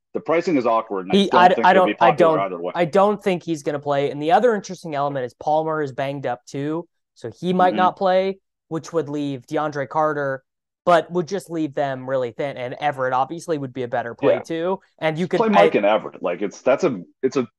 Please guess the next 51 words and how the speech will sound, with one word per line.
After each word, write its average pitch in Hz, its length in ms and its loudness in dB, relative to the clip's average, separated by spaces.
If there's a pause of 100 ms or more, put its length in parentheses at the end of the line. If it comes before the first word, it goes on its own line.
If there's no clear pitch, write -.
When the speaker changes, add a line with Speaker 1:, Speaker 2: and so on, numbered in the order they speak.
(120)
Speaker 1:
pretty 233 200 2
consolidated 160 640 2
tree. 98 460 -2
Those 139 240 0
are 170 60 2
the 160 100 0
touchdown 110 480 -4
scorers. 98 320 0
Speaker 2:
Well, 175 140 6
and, 165 440 2
and 147 380 -2 (100)
Austin 135 340 -6
Eckler, 139 420 -8
right? 127 160 -2
You 127 100 -6
can 127 140 -6
play, 127 240 -4
I, 131 160 -4 (120)
I, 135 260 -2
you 131 200 -10
could 131 140 -10
definitely 220 320 4
play 180 180 4
him 165 80 0
with 143 120 -4
Eckler. 131 380 -6 (1300)
Speaker 1:
Yeah, 131 340 4
I 156 140 4
don't 202 200 0
real-, 113 260 0
I 135 140 2
still 113 360 -4
really, 101 220 -4
I 117 100 -4
know 120 320 -2
Eckler 110 380 -4
gets 101 160 -8
a 104 60 -6
lot 101 200 0
of 98 60 -4
receptions 98 440 -6 (140)
for 104 220 2
a 95 80 0
running 98 280 -2
back, 104 260 2
but 95 100 -8
that's, 123 260 0
you're 135 140 -4
paying 127 220 -4
a 90 60 -4
lot 90 480 -2